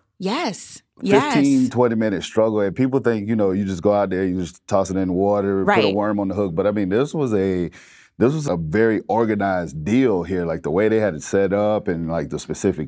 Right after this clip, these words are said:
Speaker 2: baits and
Speaker 1: Yes,
Speaker 2: all that stuff. So
Speaker 1: yes.
Speaker 2: I'm with you
Speaker 1: Yeah.
Speaker 2: on that.
Speaker 1: Thank you for talking about the physical aspect of fishing, because I don't think that people think, like, "Oh, this is a really deeply physical activity."
Speaker 2: Right.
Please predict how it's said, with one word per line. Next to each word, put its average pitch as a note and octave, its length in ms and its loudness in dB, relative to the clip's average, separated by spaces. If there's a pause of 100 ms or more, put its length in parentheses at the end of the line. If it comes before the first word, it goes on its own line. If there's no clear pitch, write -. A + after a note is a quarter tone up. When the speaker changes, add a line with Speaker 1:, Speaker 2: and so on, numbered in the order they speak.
(140)
Speaker 2:
baits A2 480 0
and D#2+ 320 -2
Speaker 1:
Yes, G2+ 300 0
Speaker 2:
all G2+ 160 4
that G2+ 160 2
stuff. F#2+ 340 0
So E2+ 380 -2
Speaker 1:
yes. - 100 -14
Speaker 2:
I'm G#2 100 0
with A2+ 80 4 (200)
you A#2+ 80 2
Speaker 1:
Yeah. F#2+ 60 0
Speaker 2:
on E2 100 -4
that. - 240 -14
Speaker 1:
Thank C#4 340 -4
you G#4+ 120 -2
for D#4+ 160 -4
talking A#3+ 280 -4
about G#3 200 -2
the G3 80 -4
physical F3+ 400 -6
aspect E3+ 420 -4
of D#3+ 100 -6
fishing, E3 400 -6
because E3+ 160 -4
I F#3 60 2
don't G#3 180 0
think A#3 140 0
that G3+ 140 0
people F#3+ 240 -2
think, F#3 200 -4
like, F3 200 0
"Oh, F3+ 100 4
this F#3 140 0
is E3+ 100 -4
a F3 80 0
really F3 300 -2
deeply E3+ 340 -4
physical F#3+ 560 0
activity." E3+ 640 -4
Speaker 2:
Right. E3 240 0